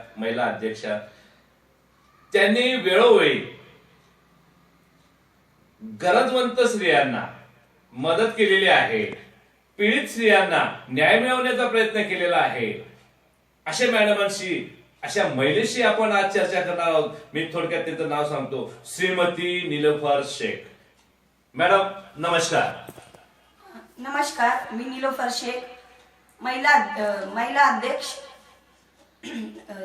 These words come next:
Speaker 2: नाशिक जिल्हा महिला आघाडी आणि शिक्षक संघटनाचे पण महिला अध्यक्ष.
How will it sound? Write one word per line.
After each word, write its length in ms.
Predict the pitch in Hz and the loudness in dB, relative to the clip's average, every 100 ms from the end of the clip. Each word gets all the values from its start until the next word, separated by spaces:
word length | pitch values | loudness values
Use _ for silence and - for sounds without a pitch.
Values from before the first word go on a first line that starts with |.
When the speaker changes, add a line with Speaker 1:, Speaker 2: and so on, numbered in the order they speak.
| 185 | -10
Speaker 2:
नाशिक 420 | 214 247 240 320 | 2 4 4 0
जिल्हा 420 | 247 262 240 - - - - | -6 0 2 2 0 -10 -14
महिला 340 | - 226 240 | -6 -4 2
आघाडी 380 | 247 220 214 214 269 - - - _ _ _ _ | 4 6 4 2 -4 -12 -18 -20 _ _ _ _
आणि 260 | 233 240 269 | -6 -4 -6
शिक्षक 460 | - 269 220 294 285 | -8 -10 -8 -6 -4
संघटनाचे 800 | 269 233 240 240 254 254 254 | -4 -4 -4 -6 -4 -4 -4
पण 220 | 240 269 277 - - _ _ _ _ - - _ _ _ _ _ _ _ _ _ _ _ _ _ _ _ 233 | -8 -8 -8 -12 -20 _ _ _ _ -20 -20 _ _ _ _ _ _ _ _ _ _ _ _ _ _ _ -6
महिला 380 | 262 277 285 | -2 0 4
अध्यक्ष. 380 | 269 202 196 190 | 4 4 -4 -8